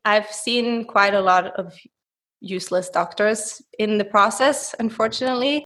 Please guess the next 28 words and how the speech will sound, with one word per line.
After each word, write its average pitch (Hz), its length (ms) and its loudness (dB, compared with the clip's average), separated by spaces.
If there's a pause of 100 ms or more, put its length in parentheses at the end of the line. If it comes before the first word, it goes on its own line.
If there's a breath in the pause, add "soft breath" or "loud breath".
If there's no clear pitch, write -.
A 214 80 0
lot 220 200 6
of 233 120 0
them 226 200 4
just 208 200 -4
told 196 220 2
me, 196 160 2
you 196 60 2
know, 180 160 2
"You're 233 200 0
fine, 214 640 4
your 202 160 -2
su-, 202 320 -10
your 196 320 -6
test 214 240 2
results 208 360 0
are 190 340 -4
perfect, 208 640 2
you're 185 140 -6
super 208 280 -6
healthy." 190 560 2 (160 loud breath)
And 190 320 0
a - 80 -2
lot 214 180 6
of 208 100 0
them 196 160 2
told 196 220 2
me, 185 380 -2